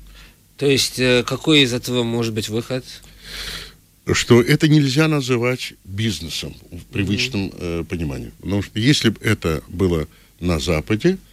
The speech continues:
Speaker 2: я думаю, что, наверное, мы бы чувствовали себя спокойнее. И во всяком случае, я накануне проката. Щас будет сто копий отпечатано, и будет прокат по России.
Speaker 1: Мгм.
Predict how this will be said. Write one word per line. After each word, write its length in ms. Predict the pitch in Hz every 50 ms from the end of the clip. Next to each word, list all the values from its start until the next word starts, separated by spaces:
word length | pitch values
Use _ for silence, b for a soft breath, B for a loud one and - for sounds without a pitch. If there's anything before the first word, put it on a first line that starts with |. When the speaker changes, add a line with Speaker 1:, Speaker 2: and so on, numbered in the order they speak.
| b b b b b -
Speaker 2:
я 180 | - 92 92 85
думаю, 500 | 76 92 107 120 139 151 160 165 156 139
что, 440 | - - - - - 98 95 - - - - - - - - - - -
наверное, 460 | 87 87 90 87 98 120 123 147 135
мы 260 | 110 95 92 98 101
бы 360 | 101 104 107 104 104 101 98 - - - b b b b b b - -
чувствовали 400 | - - 113 101 - - 101 95
себя 220 | 95 - - 101 90
спокойнее. 600 | - - - 101 95 - - 90 78 67 67 67 71
И 40 | 76
во 120 | 85 104
всяком 180 | 98 - 127 110 104
случае, 300 | - - - 107 98 95
я 180 | 101 95 80 71
накануне 460 | 73 65 - 80 82 87 78 73 76
проката. 420 | - - - 78 71 - 69 62 - - B B B B B B B B B B B B B B
Щас 280 | - - 180 190 170
будет 360 | 151 135 120 135 147 139 - - -
сто 240 | - - - - 160
копий 400 | - - 98 82 - - 82 76 - _ _ _
отпечатано, 800 | - 98 - - 107 101 - - 113 110 110 - 117 117 113 110
и 380 | - - - 104 117 117 113 113
будет 340 | 98 90 90 107 117 120
прокат 360 | - - 101 90 - 95 92 -
по 100 | - 90
России. 420 | 87 87 80 - - - - - - -
Speaker 1:
Мгм. 360 | 135 131 120 120 120 120